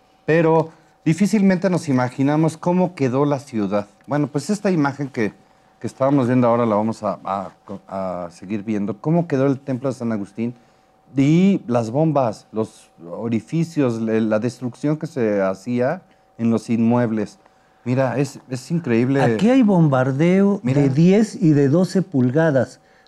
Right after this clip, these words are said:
Speaker 2: Los cañones que fueron desarmados precisamente de los fuertes de, de San Marcos,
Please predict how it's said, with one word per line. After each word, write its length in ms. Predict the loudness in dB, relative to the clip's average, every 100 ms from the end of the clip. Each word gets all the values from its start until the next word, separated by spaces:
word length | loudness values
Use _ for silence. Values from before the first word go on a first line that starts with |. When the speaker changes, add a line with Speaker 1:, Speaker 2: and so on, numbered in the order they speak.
| -2
Speaker 2:
Los 180 | -2
cañones 460 | 0 2 4 4 2
que 120 | 0
fueron 340 | 0 0 2 2
desarmados 600 | 0 0 0 0 0 -4
precisamente 880 | -8 -10 -10 -8 -2 0 0 -2
de 100 | -2
los 160 | -4 -4
fuertes 460 | -4 -4 -4 -6
de, 260 | -4 -4 -6 _ _ _ _ -18 -8
de 560 | -6 -4 -6 -6 -8
San 240 | -8 -6 -2
Marcos, 560 | 0 -2 -4 -10 -10